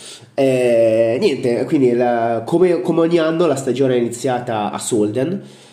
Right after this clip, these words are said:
È iniziata, diciamo, con una gara regolare per le donne, mentre per gli uomini nella giornata di domenica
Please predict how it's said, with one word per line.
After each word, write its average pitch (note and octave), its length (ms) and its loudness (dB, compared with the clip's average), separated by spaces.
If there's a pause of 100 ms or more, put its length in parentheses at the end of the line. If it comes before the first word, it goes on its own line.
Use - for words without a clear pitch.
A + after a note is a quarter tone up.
(180)
È A#2+ 380 2
iniziata, G2+ 1600 -2
diciamo, G#2+ 300 -8
con C3 140 -2
una B2 120 0
gara B2 200 -2
regolare A#2+ 320 0
per A#2 160 -6
le B2 120 0
donne, C#3 440 0
mentre B2 380 -2
per B2 140 -6
gli C3+ 60 -2
uomini B2 480 -2
nella F#2+ 640 -4
giornata A2+ 300 -8
di A2 80 -2
domenica A2 540 -2